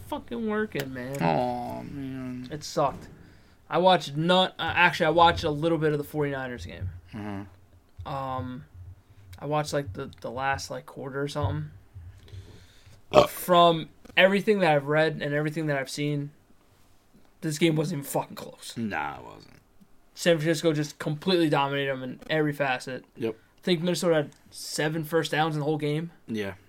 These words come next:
Speaker 2: Uh, Dalvin Cook could not run. Nobody could run.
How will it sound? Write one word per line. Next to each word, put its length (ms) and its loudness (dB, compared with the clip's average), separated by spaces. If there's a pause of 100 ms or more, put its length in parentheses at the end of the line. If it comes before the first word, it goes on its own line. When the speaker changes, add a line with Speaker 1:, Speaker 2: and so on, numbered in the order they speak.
(240)
Speaker 2:
Uh, 180 -8
Dalvin 340 -4
Cook 220 -4
could 160 -10
not 440 -10
run. 300 -8 (1500)
Nobody 400 -4
could 180 -6
run. 240 -8